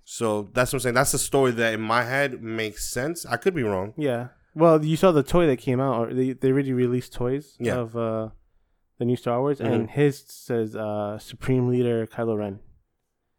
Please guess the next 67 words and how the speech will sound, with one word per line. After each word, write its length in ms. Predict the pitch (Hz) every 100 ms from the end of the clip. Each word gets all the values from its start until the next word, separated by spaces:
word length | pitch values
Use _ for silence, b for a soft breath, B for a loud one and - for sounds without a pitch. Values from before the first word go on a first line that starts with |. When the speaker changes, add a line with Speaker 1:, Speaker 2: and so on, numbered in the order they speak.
| -
Speaker 1:
So 180 | 165 165
that's 240 | 156 151
what 80 | 156
Speaker 2:
So 60 | 165
Speaker 1:
I'm 40 |
saying 100 | 160
Speaker 2:
he, 60 | 123
Speaker 1:
is 100 | 120
Speaker 2:
he 80 |
Speaker 1:
that 100 | 117
Speaker 2:
took 160 | 143 139
the 60 | 123
mantle 420 | 120 127 - 120
after 400 | 113 110 113 110
Snoke, 380 | - 127 117 113 -
but 100 | -
I 80 | 135
think 280 | 143 170 147
does 160 | 139 123
he? 260 | 135 151 - - _ -
So 160 | - 147
he 140 | 139
would 120 | 151
have 140 | 135 143
to 80 | 120
hand, 280 | 127 135 127
he, 240 | 135 135 135 -
he 120 | 131
manages 440 | 127 127 117 113
the 120 | 113
whole 380 | 113 - 131 123
fleet 460 | 113 - 117 120 117 -
of 100 | 107
everybody. 500 | 117 107 101 92 92 b b b
Speaker 1:
That's 140 | 135 143
what 40 |
I'm 40 | 143
saying. 200 | 156 131
So, 200 | - 120
Speaker 2:
Of 60 | 117
the 80 |
Speaker 1:
uh, 60 | 120
obviously, 600 | 120 143 - 131 117 113
you 100 | 113
know, 160 | 117 117
you'd 280 | 110 123 127
have 220 | 123 120
to 100 | 110
surpass 520 | - - 110 104 -
him. 80 | 95
The 80 | 107
only 160 | 131
way 280 | 131 127 117 b b b
to 100 | -
create 200 | 120 113
a 20 |
struggle 420 | 107 - 117 123
is 140 | 110 92
that 120 | 104
you 140 | 101
beat 280 | 98 104 104
him. 100 | 87
Basically, 380 | 92 92 95 98
you 80 | 98
find 180 | 113 107
somebody 220 | 107 92
bigger, 380 | 98 104 127